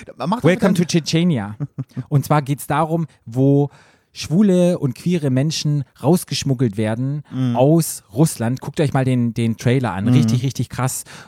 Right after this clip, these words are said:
Speaker 2: Weil es heißt ja immer, wir haben nichts gegen Schwule, die werden, die sind kein Freiwild, die werden nicht umgebracht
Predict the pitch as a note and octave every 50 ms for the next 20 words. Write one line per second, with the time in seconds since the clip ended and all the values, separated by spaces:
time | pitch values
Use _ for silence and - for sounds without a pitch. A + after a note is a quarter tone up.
0 | _ - A#2 B2 C3 - - B2+ C3 C#3 - - C#3 - B2+ B2+ B2+ B2 A#2+ A#2
1 | A2 G#2+ C3 D3 D3 C3+ - - - C3 B2+ B2 - - B2 B2 B2+ B2 A2 A2
2 | A2 G2+ A2 G#2+ G2+ G#2+ G#2+ G#2+ G#2+ G2+ - A#2 A#2 - A#2 B2+ C3 - - B2
3 | A#2+ A#2+ A2 A#2+ B2 A2 A2+ G#2+ G#2+ G#2 G#2+ G#2 - - - C#3 C#3 B2 A2+ -
4 | A#2 A#2 A2+ - - -